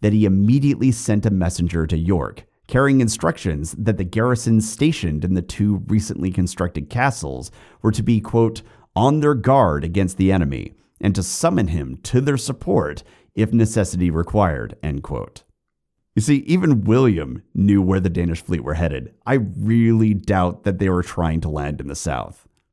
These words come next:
Furthermore, it looks like all that raiding along the coastline must have taken a while, because Orderic says that the men manning the castles at York actually had enough time to send a reply,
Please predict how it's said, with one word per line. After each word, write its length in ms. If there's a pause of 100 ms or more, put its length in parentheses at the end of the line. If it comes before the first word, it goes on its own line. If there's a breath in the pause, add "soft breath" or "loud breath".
(400)
Furthermore, 600
it 120
looks 180
like 200
all 180
that 200
raiding 440
along 280
the 80
coastline 760 (340 loud breath)
must 320
have 120
taken 360
a 80
while, 500 (360)
because 260
Orderic 500
says 440
that 160
the 80
men 380
manning 400
the 80
castles 440
at 120
York 380 (260)
actually 340
had 160
enough 260
time 360
to 100
send 340
a 60
reply, 640